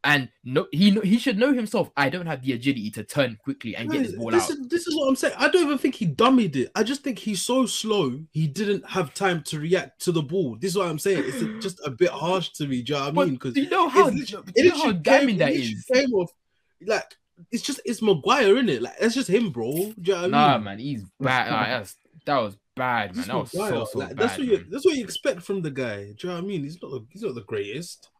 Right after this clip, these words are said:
Speaker 1: I don't, I,
Speaker 2: You know what I'm
Speaker 1: I, I can't
Speaker 2: saying?
Speaker 1: say I expect, I can't say I expected that from him. Like, bruv, you, like, if an-, anyone's, anyone's hitting out for a corner, that's the one thing. And that goal, that goal doesn't happen. Like, that particular goal doesn't happen. That, that's what,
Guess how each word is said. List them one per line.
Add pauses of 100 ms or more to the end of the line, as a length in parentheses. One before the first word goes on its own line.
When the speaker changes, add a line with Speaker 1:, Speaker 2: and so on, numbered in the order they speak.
(140)
Speaker 1:
I
don't,
I,
Speaker 2:
You
know
what
I'm
Speaker 1:
I,
I
can't
Speaker 2:
saying?
Speaker 1:
say
I
expect,
I
can't
say (140)
I
expected
that
from
him.
Like, (180)
bruv, (920)
you, (300)
like,
if
an-,
anyone's,
anyone's
hitting
out
for
a
corner,
that's
the
one
thing.
And
that
goal,
that
goal (180)
doesn't
happen. (380)
Like,
that
particular
goal
doesn't
happen.
That,
that's
what,